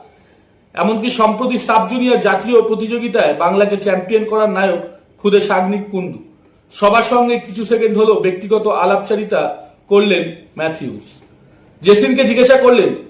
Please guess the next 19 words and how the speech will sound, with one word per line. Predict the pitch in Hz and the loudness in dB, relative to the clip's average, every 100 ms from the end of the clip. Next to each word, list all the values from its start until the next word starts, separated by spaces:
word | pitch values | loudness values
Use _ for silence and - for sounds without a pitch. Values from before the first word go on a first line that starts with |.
| - | -8
"তুমি | 220 240 | -2 0
কোন | 240 226 247 | 2 2 4
পায়ে?" | 254 254 | 4 2
তন্ময়কে | - 190 208 240 254 | 4 2 4 4 6
দেখেই | 220 220 262 | 6 4 4
ম্যাথিউসের | 202 196 240 214 226 | 2 2 0 2 4
মজা, | 196 190 175 - - - - - | 4 4 2 0 -6 -16 -20 -2
"তুমি | 208 254 | 0 2
কি | 254 | 2
নাম্বার | 233 220 247 | 2 4 2
সিক্স? | - 254 175 - - - | 2 -2 -4 -8 -20 -2
চেহারা | 202 214 233 | 2 4 4
দেখেই | 240 240 | 2 0
মনে | 214 226 | 0 0
হয় | 226 233 | 2 2
বিপক্ষ | 185 202 214 233 220 | 0 -2 0 0 0
ফুটবলারদের | 202 208 220 202 196 - - - | 0 2 4 4 2 0 -8 -6
মারতে | 151 180 185 208 | 0 0 2 2
নামো।" | 165 123 | 2 -2